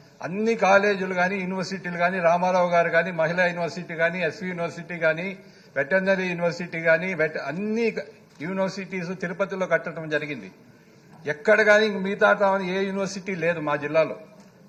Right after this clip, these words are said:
కుప్పంలో మటుకు ద్రవిడ్ యూనివర్సిటీ ఉంది.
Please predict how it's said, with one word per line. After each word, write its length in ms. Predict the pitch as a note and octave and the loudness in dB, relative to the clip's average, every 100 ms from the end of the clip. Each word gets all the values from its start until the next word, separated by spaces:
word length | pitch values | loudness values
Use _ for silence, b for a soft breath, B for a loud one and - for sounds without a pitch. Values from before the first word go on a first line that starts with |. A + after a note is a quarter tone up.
| _ _ _ F3+ | _ _ _ -8
కుప్పంలో 440 | F3 G#3+ G#3+ G#3+ | 2 2 6 4
మటుకు 320 | F#3+ F#3+ G#3 | 4 0 0
ద్రవిడ్ 360 | F3+ F3+ G3 G3 | 2 2 2 -2
యూనివర్సిటీ 500 | F#3 F#3 D#3+ F3 D#3 | -2 -2 -4 -6 -6
ఉంది. 300 | C#3 B2+ | -8 -8